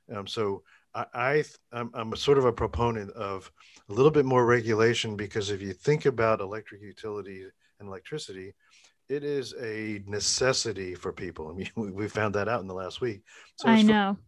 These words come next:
Speaker 1: it's all for the common good. And I do think, I think it was somewhat of a mistake back in nineteen ninety-nine to go to a hundred percent deregulation, because then you lose that, um, does need to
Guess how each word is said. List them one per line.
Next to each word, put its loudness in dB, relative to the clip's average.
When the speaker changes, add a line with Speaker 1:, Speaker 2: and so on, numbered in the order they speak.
Speaker 1:
it's -12
all 6
for -4
the 4
common 0
good. 2
And -4
I 0
do -2
think, -4
I -6
think -4
it -8
was -6
somewhat -4
of -4
a -2
mistake -2
back -4
in -8
nineteen -8
ninety-nine -4
to -10
go -4
to -6
a -4
hundred -6
percent -8
deregulation, -6
because -8
then -4
you -2
lose 2
that, -6
um, -4
does -6
need -2
to -6